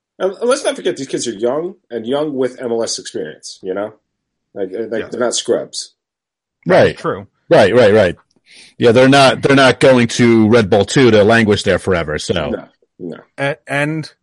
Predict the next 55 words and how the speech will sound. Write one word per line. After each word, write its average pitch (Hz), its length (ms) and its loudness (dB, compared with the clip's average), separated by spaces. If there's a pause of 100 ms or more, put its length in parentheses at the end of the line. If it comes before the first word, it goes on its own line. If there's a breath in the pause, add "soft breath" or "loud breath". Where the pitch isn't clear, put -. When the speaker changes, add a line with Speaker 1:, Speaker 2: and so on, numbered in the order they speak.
(920)
Speaker 2:
it's - 120 -18
a 120 60 -8
hell - 420 -10
of 120 60 -6
a 113 60 -8
salary 110 340 -8
dump 92 180 -16
if 98 100 -20
you 110 60 -14
look 110 140 -14
at 104 120 -6
it 104 60 -10
from 110 180 -14
that 101 140 -8
perspective 104 440 -14
too, 107 180 -14
'cause 104 360 -18 (540 soft breath)
Kljestan 151 460 -2
was 135 140 -6
technically 165 540 -8
a - 20 -6
designated 135 420 -6
player 104 480 -8 (1120)
that 117 240 -6 (120)
I 123 60 -12
think 123 140 -12
we 123 60 -6
bought 110 260 -6
down 113 180 -6
last 98 200 -12
year, 104 60 -18
but 110 60 -10
he 110 40 -10
was 107 100 -14
a - 20 -20
designated 131 440 -8
player 123 220 -6
salary, 101 560 -6 (500)
and 110 60 -16
now 117 120 -2
we're 127 60 -2
gonna 127 120 -6
get 117 120 -8
two - 140 -12
guys 107 340 -4
probably 117 280 -4
for - 120 -12
half 110 300 -6
his 101 160 -14
salary, 101 360 -6
if 107 140 -18
not 104 200 -10
less 101 200 -14
than 101 100 -16
that. 95 240 -12